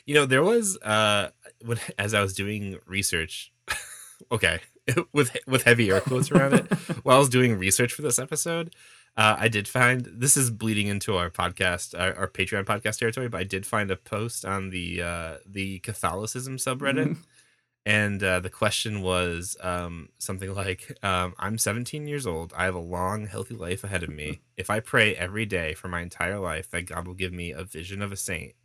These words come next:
Speaker 1: do you think that will
Speaker 2: Mm.
Speaker 1: happen?" And in the comments, everyone was like,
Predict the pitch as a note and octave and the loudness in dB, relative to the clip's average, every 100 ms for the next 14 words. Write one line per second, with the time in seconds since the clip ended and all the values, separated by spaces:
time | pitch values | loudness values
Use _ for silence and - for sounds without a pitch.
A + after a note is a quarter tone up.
0 | - F2 - E2+ F2 E2 D2+ D#2 - B2+ | -10 -8 -6 -6 -6 -8 -8 -6 -4 -4
1 | B1 - _ _ _ - _ _ - A2 | -10 -18 _ _ _ -20 _ _ 0 0
2 | A#2 - C#3+ D3 A2 G2 G2+ G2+ F#2+ F#2 | 2 2 2 2 2 2 2 0 0 0
3 | F2 | 0